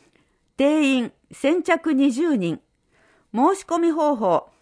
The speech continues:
一月十九日月曜までに電話で。申し込み問い合わせ先、藤井寺市社会福祉協議会。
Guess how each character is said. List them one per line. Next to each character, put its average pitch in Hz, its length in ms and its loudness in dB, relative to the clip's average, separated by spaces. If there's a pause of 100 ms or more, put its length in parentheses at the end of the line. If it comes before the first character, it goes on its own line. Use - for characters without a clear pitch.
(400)
一 254 260 -4
月 359 360 0
十 311 260 -2
九 254 100 -6
日 202 540 -6
月 190 340 -6
曜 330 220 0
ま 214 160 0
で 180 160 -2
に 202 280 -8
電 220 300 0
話 262 160 0
で。 190 240 -4 (960)
申 262 240 0
し 311 120 -8
込 254 160 2
み 240 360 -4
問 214 200 -2
い 247 40 2
合 240 120 4
わ 226 100 2
せ 214 140 -4
先、 208 420 -6 (500)
藤 320 380 2
井 330 60 0
寺 330 260 2
市 226 340 -8
社 220 200 -4
会 349 320 0
福 277 220 -4
祉 285 200 -4
協 285 240 0
議 247 160 -4
会。 185 300 -6